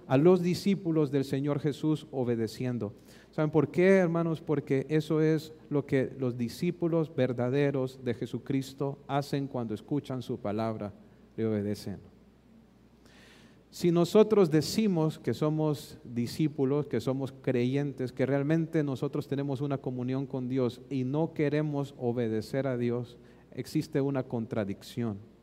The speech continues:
Porque para ser salvos nosotros tenemos que reconocer que Cristo es el Señor, ¿no es así? Que dice Romanos diez nueve, que si confesares con tu boca que Jesús es el Señor y creyeres en tu corazón que Dios le levantó de los muertos, serás salvo.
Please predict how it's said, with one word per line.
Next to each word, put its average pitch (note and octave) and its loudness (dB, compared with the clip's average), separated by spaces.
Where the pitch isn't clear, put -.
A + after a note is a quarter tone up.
Porque D#3+ 4
para D3 2
ser E3 0
salvos E3+ 4
nosotros D3+ -2
tenemos D3 -2
que C#3+ 0
reconocer C3+ 0
que D3 -2
Cristo C#3+ 0
es B2+ -4
el A2 -6
Señor, C#3 2
¿no C3+ 0
es B2 -2
así? C#3 0
Que D3+ 6
dice D3+ 6
Romanos C#3 0
diez C3+ 0
nueve, D#3+ 2
que C#3 0
si B2+ -2
confesares C3 2
con D3 -2
tu C3+ -2
boca D#3+ 2
que C#3 -4
Jesús C3+ -2
es C3+ 0
el C3+ 0
Señor C3 2
y D#3+ -4
creyeres D3 6
en C#3+ 0
tu C3 -4
corazón C3+ -2
que C#3 -2
Dios C#3+ 4
le C#3 4
levantó B2+ -2
de C#3 2
los A#2+ -2
muertos, C#3+ -2
serás A#2 -2
salvo. D3 4